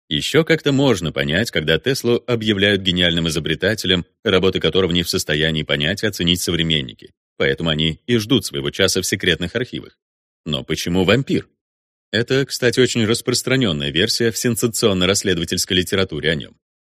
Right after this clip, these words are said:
Оказывается, вампирологи обнаружили во внешности и в поведении Теслы прямые и косвенные признаки того, что он относился к этим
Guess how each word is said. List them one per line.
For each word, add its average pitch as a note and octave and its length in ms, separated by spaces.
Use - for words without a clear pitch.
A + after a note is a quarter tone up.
Оказывается, C3+ 680
вампирологи G2 680
обнаружили E2 640
во F2+ 120
внешности E2+ 600
и C#3+ 180
в E3 100
поведении D2 540
Теслы B2+ 520
прямые D#2+ 400
и E3 220
косвенные D3 520
признаки G#2+ 440
того, F2 280
что - 140
он D3+ 80
относился A#2 600
к - 80
этим F#2 280